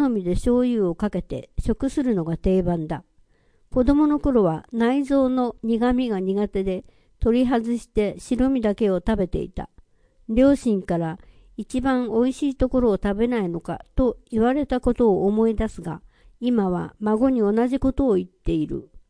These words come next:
また、腹部には比較的に小骨が多く、子供には嫌われがちだが、私にとっては丸ごとかぶりつくのが醍醐味である。今回も自分流にかじりついたのであるが、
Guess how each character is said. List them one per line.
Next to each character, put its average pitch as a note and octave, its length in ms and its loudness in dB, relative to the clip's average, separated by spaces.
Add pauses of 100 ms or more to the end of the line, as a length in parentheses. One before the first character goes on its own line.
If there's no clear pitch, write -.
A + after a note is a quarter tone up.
ま G3 160 0
た、 G3+ 300 -2 (200)
腹 D4+ 140 2
部 C4+ 120 2
に G#3 180 4
は E3+ 180 -2
比 - 140 -4
較 - 340 -2
的 B3+ 300 0
に G#3+ 360 0
小 A3+ 140 2
骨 C4+ 280 4
が C4 220 0
多 G#3 160 2
く、 - 300 -6 (300)
子 A3 160 0
供 C4 240 4
に B3+ 140 2
は F#3 220 0
嫌 A3 240 0
わ A#3+ 120 2
れ A#3 100 0
が G#3+ 160 0
ち A3 140 -4
だ G3+ 140 0
が、 E3+ 200 -8 (320)
私 C4+ 420 0
に C4+ 140 0
と C4+ 140 0
っ C4+ 40 -2
て - 200 -2
は E3 260 -2
丸 G#3+ 300 0
ご C4 140 2
と C4 120 2
か A#3+ 140 0
ぶ A#3+ 120 0
り C#4 140 -2
つ - 120 -10
く B3 120 0
の G3+ 140 2
が E3+ 160 -4
醍 G#3+ 260 2
醐 A#3 120 4
味 G3+ 160 0
で E3+ 100 0
あ D#3 100 -4
る。 D3+ 240 -12 (560)
今 C#4 260 2
回 F#3 240 2
も E3+ 280 -4 (340)
自 A3+ 120 2
分 C4+ 280 4
流 C4+ 180 4
に B3+ 200 2
か A3 160 4
じ B3 120 4
り C#4 140 0
つ D4 100 0
い C#4 120 2
た G#3+ 100 4
の F#3+ 160 2
で F3 140 0
あ F#3+ 80 2
る F3 120 0
が、 D#3+ 200 -8